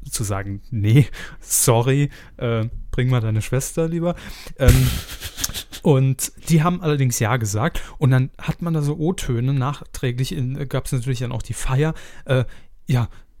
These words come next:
sie ist echt meine absolute Traumfrau. Und er sagt, nee, also vielleicht auf den ersten Blick kann das sein, ja, aber,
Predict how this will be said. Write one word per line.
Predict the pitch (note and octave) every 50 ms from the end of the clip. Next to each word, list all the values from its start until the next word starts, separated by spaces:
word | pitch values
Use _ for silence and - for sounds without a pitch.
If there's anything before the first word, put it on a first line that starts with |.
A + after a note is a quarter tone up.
| - - - - -
sie | C#3+ C3+ C#3+
ist | C3+ B2+ -
echt | - C3+ - -
meine | D3+ B2+ C3 C3+ D#3
absolute | D3 - - - - C3+ B2+ - -
Traumfrau. | - - - G#2 A2 A2+ - - - A2 G2 G2+ - - - - - - - - - - - - - - - - - -
Und | - F#3+ - G#3 G3
er | G3 F3
sagt, | D3 E3 F3 E3 D#3+ - - - - - - - - - - - - - - - - -
nee, | E3 E3 E3 E3 F3+ G3+ G3+ F#3 C#3+ A#2+ B2 -
also | E3 D3 C#3+ D#3+ D#3+ - - - - - - - - - - - - F#3+ G3 F3 - - - - - E3
vielleicht | - - E3+ F3 F3 F3 F3
auf | E3 D3+
den | D#3+ -
ersten | - D#3 F3 - - E3+ D3
Blick | - F#3 F3+ -
kann | - D3+ E3 E3
das | D#3 D3 C#3 -
sein, | - D3 D3 E3 D#3+ D3
ja, | B2+ A#2 B2+ C#3 B2 - -
aber, | - C3 C3 C3 - -